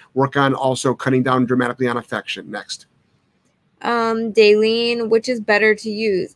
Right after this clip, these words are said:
Speaker 2: an evil lad or prong collar to use in a golden doodle who's just so friendly? We can't keep her from jumping on people, or is there a different method I should use? She's seventeen months old."
Speaker 1: I don't know what an evil lad is.
Speaker 2: Does that mean e-collar? Like, is that a
Speaker 1: E-collar?
Speaker 2: typo?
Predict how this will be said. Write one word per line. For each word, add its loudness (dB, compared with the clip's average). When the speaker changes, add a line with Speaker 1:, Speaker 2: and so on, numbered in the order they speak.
Speaker 2:
an -2
evil 0
lad 2
or -2
prong -4
collar 0
to -12
use -6
in -10
a -6
golden -4
doodle 0
who's -2
just -10
so -4
friendly? -6
We -8
can't -4
keep -8
her 0
from -4
jumping -4
on -4
people, 0
or 0
is -4
there 0
a 0
different -10
method -4
I -2
should -10
use? -4
She's -8
seventeen -8
months -12
old." 0
Speaker 1:
I 4
don't 6
know 8
what 8
an 6
evil 6
lad 2
is. 4
Speaker 2:
Does -2
that 2
mean -4
e-collar? 2
Like, 6
is -2
that 4
a 4
Speaker 1:
E-collar? 2
Speaker 2:
typo? 0